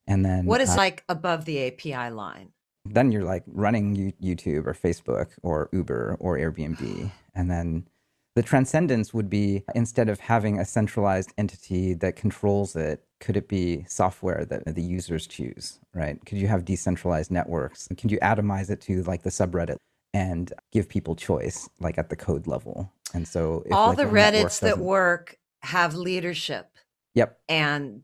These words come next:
Speaker 2: that, like, the whole thing with decentralized pretends that leadership doesn't matter, and it
Speaker 1: Yep.
Speaker 2: does, big
Speaker 1: Yep.
Speaker 2: time. So
Speaker 1: Yeah,
Speaker 2: how do
Speaker 1: and
Speaker 2: you reconcile?
Speaker 1: I guess it's, like, decentralization, but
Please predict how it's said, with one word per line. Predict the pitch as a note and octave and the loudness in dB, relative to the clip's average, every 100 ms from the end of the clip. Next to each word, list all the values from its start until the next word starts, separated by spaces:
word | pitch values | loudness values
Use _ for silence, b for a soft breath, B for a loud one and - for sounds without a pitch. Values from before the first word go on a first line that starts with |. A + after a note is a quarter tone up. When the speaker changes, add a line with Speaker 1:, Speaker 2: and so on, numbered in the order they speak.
| _ | _
Speaker 2:
that, | F3 E3+ F#3 _ _ _ | 6 6 6 _ _ _
like, | E3 D#3 D#3+ b b b - | -4 -2 -4 b b b -6
the | G3 | -4
whole | E3+ B3 B3+ | 4 4 4
thing | C4+ B3+ | 0 0
with | G#3 E3 | 0 -2
decentralized | F#3 - F3+ F3 F3 G#3 G3+ G3+ G3+ - | -6 -8 -4 -4 -4 0 2 2 -2 -10
pretends | F3+ D#3+ E3+ E3 D#3 | -10 -2 -2 -2 -4
that | F3 D3+ | -6 -4
leadership | D#3 D#3 D3+ D#3+ D#3+ | -4 -4 -6 -8 -2
doesn't | D3 C3+ - | -4 -4 -8
matter, | B2+ B2 B2 E3 G3 _ - | -4 -4 -4 -8 -12 _ -4
and | C3+ | -4
it | G2 | 0
Speaker 1:
Yep. | G#2+ | 2
Speaker 2:
does, | A#2+ F#2+ D2 - _ _ _ | 2 0 -8 -16 _ _ _
big | C#3 A#2 | -8 -2
Speaker 1:
Yep. | D#2+ | -4
Speaker 2:
time. | C2 A1+ _ _ _ | -4 -18 _ _ _
So | - A#2+ | 4 6
Speaker 1:
Yeah, | A2 | 6
Speaker 2:
how | F3 | 6
do | E3+ | 2
Speaker 1:
and | E3 | 0
Speaker 2:
you | |
reconcile? | D#3 D#3+ D#3+ C#3+ C#3 A2+ G#2 _ _ - | -2 -2 -2 -8 -6 -8 -8 _ _ 0
Speaker 1:
I | A#2+ | 2
guess | A#2 D3 - | 2 0 0
it's, | A2+ | -2
like, | A#2+ F2+ F#2+ - - _ _ _ _ _ _ | 2 2 0 -10 -20 _ _ _ _ _ _
decentralization, | C3 D3+ - B2+ C3 A#2+ G2+ G#2+ G#2+ A#2 G#2+ G2+ G2 - | 2 2 2 0 2 0 2 0 2 0 2 2 0 -4
but | - G#2 - | 0 0 0